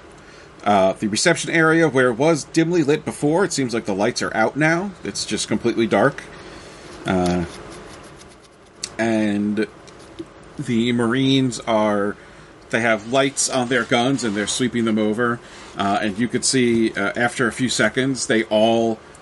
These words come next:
point their lights at something in the center of the room. You can't make it out from where you are. Uh, they come over the radio. "We got a person in here.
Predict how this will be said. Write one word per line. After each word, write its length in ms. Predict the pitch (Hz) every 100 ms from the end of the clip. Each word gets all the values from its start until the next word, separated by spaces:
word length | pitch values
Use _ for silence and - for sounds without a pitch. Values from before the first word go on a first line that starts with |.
| - - - - - -
point 360 | - 170 170 -
their 140 | 131
lights 460 | 113 120 127 - -
at 220 | 113 -
something 400 | - 104 127 110
in 100 | 107
the 80 | 95
center 400 | - 104 113 104
of 100 | 85
the 80 |
room. 460 | 85 95 127 202 254 - - - - - -
You 60 | 120
can't 260 | - 135 120
make 220 | 123 120
it 80 | 110
out 180 | 110
from 160 | - 107
where 140 | 104
you 180 | 95 95
are. 300 | 95 92 85 - - - -
Uh, 140 | - 104
they 100 | 110
come 160 | 127
over 160 | 120 110
the 80 | 110
radio. 480 | 110 104 101 90 85 - - - - - - - - - - -
"We 120 | 240
got 240 | 220 214 165
a 400 | 143 127 110 104 - - - - - -
person 400 | 160 180 - 240
in 80 | 247
here. 420 | 262 269 294 262